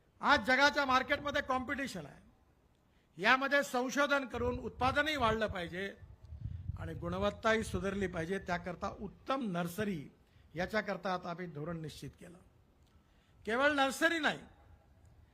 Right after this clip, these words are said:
तर जे बीज शेतकरी वापरतात, त्यामध्ये उत्पादन वाढवण्याकरता जगाच्या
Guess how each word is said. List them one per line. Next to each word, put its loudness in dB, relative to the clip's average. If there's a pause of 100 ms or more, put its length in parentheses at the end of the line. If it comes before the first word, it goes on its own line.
(180)
तर -8
जे 4
बीज 0
शेतकरी 4
वापरतात, 2 (1120)
त्यामध्ये 4
उत्पादन 2
वाढवण्याकरता 4
जगाच्या 4